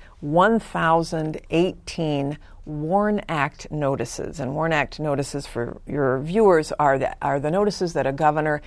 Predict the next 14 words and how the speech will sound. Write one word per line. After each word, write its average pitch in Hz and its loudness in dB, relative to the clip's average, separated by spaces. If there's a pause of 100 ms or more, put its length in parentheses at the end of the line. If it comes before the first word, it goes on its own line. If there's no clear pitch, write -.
(320)
gets 151 4
and 143 0
a - 4
mayor 151 4
gets 147 0
when 156 0
a - -6
company's 196 -4
about 143 0
to - -8
do 147 -2
a 135 0
mass 131 -4
layoff. - -2